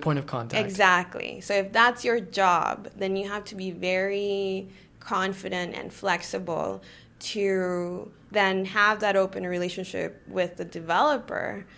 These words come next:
Speaker 2: to say, "Hey, I've spoken with the partner and this is what's going on." So you have so many other layers in between that, to me, the most challenging part of Agile is that customer feedback, that customer voice.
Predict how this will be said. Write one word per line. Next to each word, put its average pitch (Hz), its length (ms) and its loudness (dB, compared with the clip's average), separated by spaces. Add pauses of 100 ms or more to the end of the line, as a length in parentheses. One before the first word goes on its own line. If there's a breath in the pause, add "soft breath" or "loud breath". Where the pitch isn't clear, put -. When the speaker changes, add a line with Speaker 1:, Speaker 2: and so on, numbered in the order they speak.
(140)
Speaker 2:
to 202 140 -8
say, 185 340 4
"Hey, 247 680 0
I've 190 200 -2
spoken 254 360 0
with 208 160 -4
the 202 60 -6
partner 214 580 -2
and 190 200 -2
this 190 160 0
is 185 120 -8
what's 175 160 -4
going 170 340 -6
on." 202 460 0 (420 loud breath)
So 208 540 0 (180)
you 220 200 -2
have 214 260 0
so 226 200 -2
many 240 300 0
other 208 760 0
layers 190 500 0
in 185 160 -6
between 220 880 -8 (180)
that, 180 560 0
to 214 100 -6
me, 214 260 0
the 214 100 0
most 190 240 -4
challenging 180 440 -4
part 185 220 -6
of - 100 -6
Agile 190 440 0
is 165 220 -6
that - 280 -4
customer 185 540 -6
feedback, 180 520 -8
that 190 160 -8
customer 175 440 -10
voice. - 640 -6